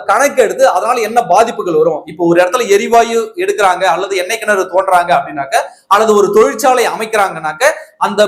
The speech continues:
மாநில சுற்றுச்சூழல் தாக்க மதிப்பீட்டு நிறுவனத்துக்கிட்ட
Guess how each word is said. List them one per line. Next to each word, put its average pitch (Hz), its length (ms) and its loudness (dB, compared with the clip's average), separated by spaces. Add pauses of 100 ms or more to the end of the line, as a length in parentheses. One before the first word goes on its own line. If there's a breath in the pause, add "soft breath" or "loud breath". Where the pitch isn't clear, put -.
மாநில 254 500 2
சுற்றுச்சூழல் 254 540 -4
தாக்க 208 240 0
மதிப்பீட்டு 208 400 -4
நிறுவனத்துக்கிட்ட 226 680 0